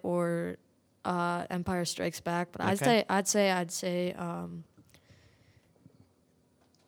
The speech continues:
Speaker 1: Return of the Jedi.
Speaker 2: Return of the Jedi?
Speaker 1: 'Cause
Speaker 2: That, when I was your age, Return of the Jedi was my favorite, for sure. I, I can, I can go along with that.
Speaker 1: I really like,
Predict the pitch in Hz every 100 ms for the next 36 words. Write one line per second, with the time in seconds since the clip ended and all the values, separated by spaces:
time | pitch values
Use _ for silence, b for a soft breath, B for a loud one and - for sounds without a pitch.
0 | _ _ _ 214 - 190 170 170 170 170
1 | 170 175 165 - - 110 131 117 123 127
2 | 147 147 - 220 202 185 - B B -
3 | 156 - 139 147 180 185 135 135 139 156
4 | 147 - - 123 139 131 113 113 107 104
5 | 101 101 104 101 101 - - _ _ _
6 | - 120 - 107 - _ _ _ - 117
7 | 101 110 117 110 101 110 113 110 107 101
8 | 101 98 95 87 69 - - b b b
9 | b _ _ _ 233 226 240 233 208 190
10 | 185